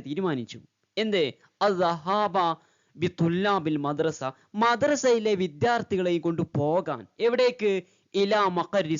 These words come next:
സമസ്ത, സമസ്തയുടെ ഓഫീസിലേക്ക്, അതിന്റെ ആസ്ഥാനത്തിലേക്ക്. അതെവിടെയാണുള്ളത്? ബി കാലിക്കൂത്ത്, കോഴിക്കോടാണ് സമസ്തയുടെ ആസ്ഥാനമുള്ളത്. അവിടേക്ക് പോകാനാണ് തീരുമാനിച്ചത്.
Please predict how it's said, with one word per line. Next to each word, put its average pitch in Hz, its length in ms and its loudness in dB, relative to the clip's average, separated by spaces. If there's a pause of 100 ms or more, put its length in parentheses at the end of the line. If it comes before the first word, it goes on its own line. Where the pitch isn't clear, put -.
(100)
സമസ്ത, 151 400 -4 (480)
സമസ്തയുടെ 220 760 0 (920)
ഓഫീസിലേക്ക്, 202 800 -2
അതിന്റെ 175 280 -2 (240)
ആസ്ഥാനത്തിലേക്ക്. 226 880 -4 (920)
അതെവിടെയാണുള്ളത്? 233 760 2 (340)
ബി 165 80 0 (120)
കാലിക്കൂത്ത്, 170 800 -4 (280)
കോഴിക്കോടാണ് 208 800 0
സമസ്തയുടെ 139 520 -10
ആസ്ഥാനമുള്ളത്. 123 560 -6 (440)
അവിടേക്ക് 247 400 0
പോകാനാണ് 139 440 -4
തീരുമാനിച്ചത്. 214 560 -4